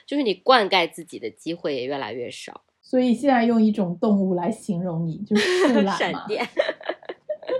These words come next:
Speaker 2: 对，我感觉到这种，这种变化。
Speaker 1: 自己觉得自己好像成长得很慢。你会觉得时间变快了。
Speaker 2: 对，我觉得这是一个很好的点。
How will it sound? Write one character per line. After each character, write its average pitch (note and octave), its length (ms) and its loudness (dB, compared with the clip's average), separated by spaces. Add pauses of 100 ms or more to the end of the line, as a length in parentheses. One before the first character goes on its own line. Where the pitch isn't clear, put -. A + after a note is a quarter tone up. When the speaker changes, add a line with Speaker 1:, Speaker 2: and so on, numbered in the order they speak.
(960)
Speaker 2:
对， A#4 220 -2
我 F4+ 140 2
感 - 260 -2
觉 C#4 160 -2
到 D#4 100 -2 (220)
这 F4+ 100 -6
种， D#4+ 220 -4 (100)
这 F4 120 -8
种 A3+ 180 -12
变 A3 340 -10
化。 G3+ 440 -14
Speaker 1:
自 F#3 160 -2
己 D3 100 -2
觉 D3 160 -2
得 C#3+ 100 0
自 D3 160 -6
己 C#3+ 140 -4
好 B2+ 180 -6
像 - 360 -4 (100)
成 - 180 -4
长 D3 200 -2
得 D3 80 -4
很 D3+ 260 -8
慢。 C#3+ 320 -2
你 G#3 140 -4
会 D#4 180 -4
觉 A#3 100 -2
得 A3 160 -2
时 D3 320 -10
间 C#4+ 300 -6
变 B3 320 -4 (220)
快 G3+ 340 -6
了。 - 240 -14 (360)
Speaker 2:
对， G3+ 140 -4
我 F3+ 140 -4
觉 F3+ 100 -6
得 F#3 80 -4
这 G3+ 80 -4
是 G#3 160 -6
一 G#3+ 100 0
个 G3+ 140 -2
很 F#3 260 -6
好 F3 240 -4
的 E3+ 120 -6 (160)
点。 F3+ 320 -8